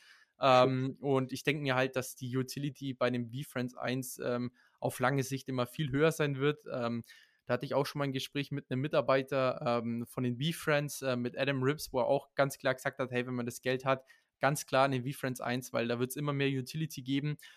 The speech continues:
Speaker 1: Aber trotzdem, falls man eben nicht das Geld hat, äh, bei den V-Friends zwei dabei zu sein, ist auf jeden Fall auch echt keine schlechte Alternative, ja.
Speaker 2: Ja, sehr cool. Also, aber es gibt jetzt keine bekannte Utility,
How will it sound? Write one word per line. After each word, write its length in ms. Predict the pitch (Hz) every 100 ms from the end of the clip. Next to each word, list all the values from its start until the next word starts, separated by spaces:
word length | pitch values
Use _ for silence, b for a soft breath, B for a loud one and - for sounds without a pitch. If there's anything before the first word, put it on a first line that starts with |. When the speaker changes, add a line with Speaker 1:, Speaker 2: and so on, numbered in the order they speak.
| b
Speaker 1:
Aber 200 | 135 139
trotzdem, 640 | - 151 - 147 131 - -
falls 300 | 139 151 156
man 80 |
eben 140 | 147 139
nicht 200 | 151 -
das 120 | 139
Geld 240 | 135 131
hat, 180 | 139 -
äh, 80 | -
bei 140 | 123
den 160 | 131 127
V-Friends 480 | 139 - 139 135 -
zwei 220 | - 131
dabei 260 | 131 123 131
zu 100 | 131
sein, 320 | - 123 123
ist 160 | 127
auf 140 | 120 -
jeden 120 | 123
Fall 160 | 117 104
auch 300 | 123 123 _
echt 260 | 117 127 -
keine 280 | 123 120
schlechte 420 | 117 127 120 - 127
Alternative, 580 | 120 120 123 131 120
ja. 280 | 117 120 113 - _ _ _ _ _ _ 117
Speaker 2:
Ja, 240 | 113 117
sehr 240 | 117 120 120 -
cool. 180 | 120
Also, 320 | 113 113 123 - B
aber 180 | - 127
es 180 | 131 -
gibt 200 | 156 151
jetzt 260 | 156 - -
keine 560 | 117 135 156 160 160
bekannte 880 | 151 - 123 - - 139 151 147 143
Utility, 1080 | 131 123 120 - 147 151 143 - 147 143 143